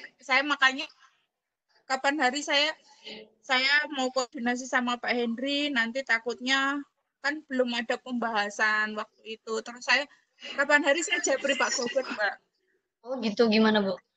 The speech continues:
Speaker 1: <laughs> Aku wis merasa, merasa menem-,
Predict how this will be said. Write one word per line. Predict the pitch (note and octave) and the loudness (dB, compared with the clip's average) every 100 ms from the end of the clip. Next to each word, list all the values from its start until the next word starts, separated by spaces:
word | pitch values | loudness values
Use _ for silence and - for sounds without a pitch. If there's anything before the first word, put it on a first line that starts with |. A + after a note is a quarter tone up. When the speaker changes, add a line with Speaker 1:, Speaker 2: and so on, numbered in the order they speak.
| _ - - _ _ | _ -12 -12 _ _
Speaker 1:
<laughs> | _ _ _ _ - C#5 - | _ _ _ _ 2 4 4
Aku | - - - _ - - A5 - F#4+ | 10 10 10 _ -10 -4 -2 2 4
wis | - - | 4 0
merasa, | F4 D#4 D4+ D4+ - A#4 - E4+ - - _ - C4 | -6 -2 0 2 0 4 4 4 -4 -20 _ -20 -2
merasa | C#4+ C#4+ D4+ F4+ D4+ | 2 2 2 0 0
menem-, | D4+ D4 C#4+ C#4+ C4+ | -2 -2 -2 -2 -8